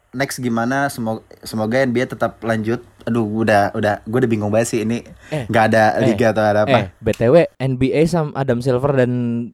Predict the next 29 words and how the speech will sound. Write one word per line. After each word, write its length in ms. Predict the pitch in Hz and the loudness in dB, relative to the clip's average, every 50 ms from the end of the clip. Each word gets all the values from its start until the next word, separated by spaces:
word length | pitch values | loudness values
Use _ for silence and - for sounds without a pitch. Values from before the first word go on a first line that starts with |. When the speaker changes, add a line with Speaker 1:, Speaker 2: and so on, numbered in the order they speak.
| _ _ _ | _ _ _
Speaker 2:
eh, 180 | - 104 117 117 | -8 -6 -4 -4
segenap 460 | 110 127 120 117 120 117 117 113 - _ _ | -4 -6 -8 -8 -6 -4 -4 -6 -6 _ _
tim 160 | - 120 117 | -8 -6 -4
N 160 | 113 117 113 | -6 -6 -4
B 160 | 113 113 113 | -4 -4 -4
A 80 | 120 135 | -4 -4
tuh 320 | - - 196 196 196 190 | -2 0 2 2 2 0
sempet 320 | 175 - 156 135 127 135 127 - _ _ _ _ _ | -2 -6 -8 -4 -4 -4 -4 -4 _ _ _ _ _
ini 340 | _ 143 151 175 160 151 156 | _ -10 -10 -8 -8 -8 -8
kayak 280 | 156 - - 135 131 - | -8 -6 -6 -6 -4 -6
kepikiran 420 | - - 139 120 - 127 127 143 151 | -6 -8 -8 -6 -4 -4 -4 -4 -6
untuk 280 | 139 131 - 135 131 | -8 -10 -10 -10 -10
nge-cancel 560 | 120 - - 117 123 135 131 135 127 131 135 131 | -8 -8 -8 -8 -8 -6 -6 -4 -4 -4 -6 -6
tahun 260 | - 120 113 120 123 | -6 -8 -8 -8 -10
ini. 140 | 123 117 113 | -10 -4 0
Speaker 1:
Iya, 380 | 117 113 110 107 104 101 98 | 2 2 4 4 2 2 0
ma-, 180 | 98 107 113 - | 0 -2 -2 -2
makanya, 560 | - 117 120 131 139 147 147 139 131 - - | -2 0 0 2 4 4 4 4 2 0 -2
eh, 140 | - 123 117 | -4 -6 -4
semoga 340 | 110 - 120 113 113 120 131 | -2 -2 -2 0 2 2 2
jangan 300 | 131 127 123 120 127 131 | 4 4 2 2 2 2
lah, 180 | 131 135 131 120 117 | 2 4 4 2 2
ntar 160 | 117 113 143 | 2 0 0
lu 80 | 139 143 | 0 0
sedih 340 | - 147 131 123 123 123 | -2 -2 -2 0 0 0
kan. 220 | 117 - 120 120 127 | 0 2 2 2 2
LeBron 320 | 127 123 117 113 127 135 | 2 0 0 0 0 2
Speaker 2:
Iya. 80 | 135 123 | 4 4
Speaker 1:
lagi, 260 | 127 123 113 110 107 | 4 4 4 2 0